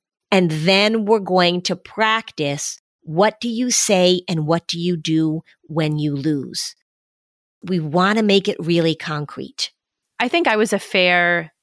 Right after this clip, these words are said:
Speaker 2: winner or loser when I was socially with my friends. But I had an older brother. He wasn't really very nice to me. If I won a game against him, that became, like, symbolic.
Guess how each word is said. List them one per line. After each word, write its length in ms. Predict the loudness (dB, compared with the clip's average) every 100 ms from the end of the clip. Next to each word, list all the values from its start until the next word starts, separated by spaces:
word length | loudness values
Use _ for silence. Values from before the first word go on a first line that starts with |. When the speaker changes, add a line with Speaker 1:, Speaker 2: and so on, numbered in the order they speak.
| _
Speaker 2:
winner 380 | -2 2 2 0
or 240 | 0 -2
loser 580 | 0 -2 -2 -2 -2 -4 -4
when 180 | -2 0
I 140 | 0
was 180 | -2 -4
socially 540 | -4 -2 -2 -2 -2
with 180 | -4 -6 -6
my 180 | -6
friends. 640 | -4 -2 -2 -6 -10 -12 -12 _ _ _ 0
But 80 | 2
I 140 | 2
had 160 | 2 2
an 120 | 2
older 280 | 2 2 2
brother. 500 | 2 2 2 0 -4 -2
He 140 | 2
wasn't 280 | 4 4 2
really 260 | 2 4 4
very 340 | 4 2 0
nice 400 | -2 -4 -4 -8
to 100 | -10
me. 340 | -8 -10 -12 _ _ _
If 160 | -4 -2 0
I 360 | 2 4 2
won 460 | 0 0 2 2 0
a 120 | -4
game 500 | -2 -2 0 -2 -4 -6
against 500 | -4 -2 -2 -4 -6
him, 440 | -4 -4 -6 -12 -16 _ _ _ _
that 280 | -4 -2 -4
became, 480 | -6 0 2 2 2
like, 220 | -2 -4
symbolic. 920 | -2 0 0 0 2 2 2 -4 -6